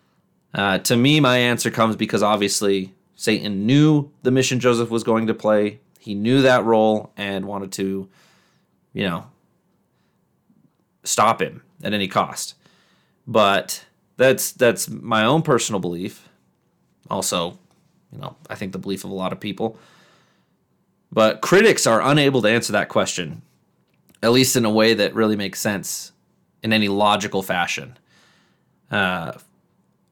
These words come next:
you know, why all the opposition against Joseph? Well, clearly he was filled with, you know, the devil. <laughs>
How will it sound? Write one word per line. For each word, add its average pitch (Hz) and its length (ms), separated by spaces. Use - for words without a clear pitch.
you 110 100
know, 98 140
why 101 280
all 120 140
the 123 140
opposition 117 560
against 110 260
Joseph? 107 420
Well, 110 220
clearly 147 400
he 107 140
was 104 200
filled 120 280
with, 104 200
you 110 80
know, 95 180
the 113 80
devil. 95 480
<laughs> - 20